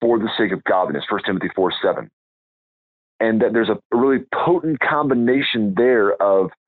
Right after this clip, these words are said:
um, God-given affections that we've prayed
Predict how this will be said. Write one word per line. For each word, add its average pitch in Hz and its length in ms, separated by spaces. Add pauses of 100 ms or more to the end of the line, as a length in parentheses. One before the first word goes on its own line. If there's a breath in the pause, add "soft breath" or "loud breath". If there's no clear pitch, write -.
(280)
um, 95 460 (300)
God-given 123 960 (560)
affections 143 840
that 113 60
we've 104 200 (180)
prayed 131 260